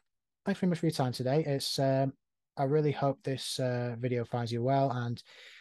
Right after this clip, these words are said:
hope you learned a lot from the, um, how music and autism works in the, uh, coming from personal experience in the, uh,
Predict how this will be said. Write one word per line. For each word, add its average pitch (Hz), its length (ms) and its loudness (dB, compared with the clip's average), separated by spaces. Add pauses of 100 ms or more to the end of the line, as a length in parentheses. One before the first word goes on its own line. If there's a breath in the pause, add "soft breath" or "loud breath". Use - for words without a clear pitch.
(100)
hope 131 160 2
you 127 80 4
learned 127 220 4
a 123 40 2
lot 123 260 0
from 123 160 -6
the, 120 180 -4
um, 117 220 -6 (1000)
how 120 380 0
music 123 360 -2
and 120 80 -2
autism 120 380 -4
works 127 520 0
in 117 180 -4
the, 113 160 -6
uh, 117 120 -8
coming 127 180 0
from 117 120 -2
personal 151 320 2
experience 120 600 -4
in 117 180 -4
the, 113 160 -6
uh, 113 160 -6